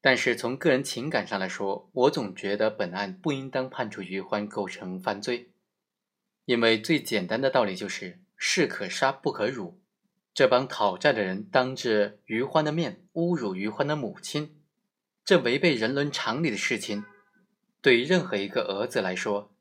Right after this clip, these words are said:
都无法接受。他为了保护母亲，一人敌四个人，这种行为不应该得到褒奖吗？这不是懦弱的表现，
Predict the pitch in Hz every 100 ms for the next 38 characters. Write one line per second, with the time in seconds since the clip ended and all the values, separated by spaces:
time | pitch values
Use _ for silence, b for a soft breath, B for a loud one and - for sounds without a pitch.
0 | - 117 110 123 95 - 98 - 90 _
1 | _ _ _ _ _ _ _ _ - 131
2 | 131 117 117 - 98 90 135 110 90 -
3 | 120 117 - _ - 170 104 95 123 107
4 | 135 - 214 - 104 87 87 _ _ _
5 | _ - 139 123 104 - 107 104 104 143
6 | 127 127 117 110 104 147 160 104 85 95
7 | 110 _ _ _ _ _ _ - 170 123
8 | 139 196 190 202 151 113 104 98 85 -
9 | 92